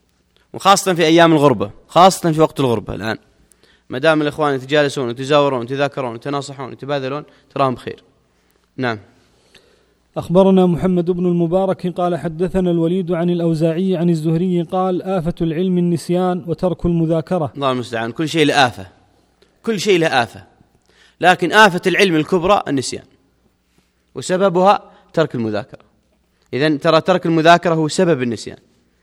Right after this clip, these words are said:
Speaker 1: <clears throat> لو نكتب عنده سبب النسيان ترك المذاكرة، لكن تراه آفة العلم، هو والله آفته.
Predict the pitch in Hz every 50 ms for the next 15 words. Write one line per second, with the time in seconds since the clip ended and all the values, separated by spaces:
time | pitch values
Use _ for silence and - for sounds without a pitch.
0 | _ _ _ _ _ _ _ _ _ _ - - - - - - - 147 131 -
1 | - - - _ _ _ _ _ _ - 120 117 127 131 - - 147 123 127 135
2 | 143 147 165 160 - _ - _ _ _ _ _ - - - 185 185 180 185 165
3 | 151 160 156 147 - - 151 180 190 180 - 196 175 - 156 143 127 117 110 107
4 | 107 - - - - _ _ _ _ _ _ _ _ _ _ _ _ _ _ _
5 | _ _ _ _ _ _ _ _ _ _ _ _ _ _ _ _ _ _ _ _
6 | _ _ _ _ _ _ _ _ _ _ _ _ _ _ _ _ _ _ _ _
7 | _ _ _ _ _ _ _ _ - 127 127 151 151 170 190 185 185 190 - 202
8 | 220 233 214 208 - - 139 127 120 104 - _ _ _ _ _ _ _ _ _
9 | _ _ _ _ _ _ _ _ _ _ _ _ _ _ _ _ _ _ _ _
10 | _ _ _ _ _ - 135 151 165 165 151 147 151 147 131 117 107 - -